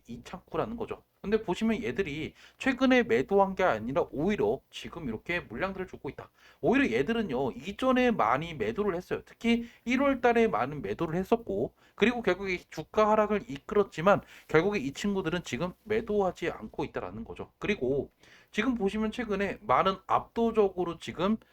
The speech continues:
뭐 개인들이 매수했다라고 나오지만, 사실은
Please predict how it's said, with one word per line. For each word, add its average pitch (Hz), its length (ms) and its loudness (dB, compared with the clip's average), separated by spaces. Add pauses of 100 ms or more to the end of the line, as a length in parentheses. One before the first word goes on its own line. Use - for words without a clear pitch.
(140)
뭐 120 220 4
개인들이 208 520 2
매수했다라고 214 800 0
나오지만, 110 640 -4 (400)
사실은 240 600 -2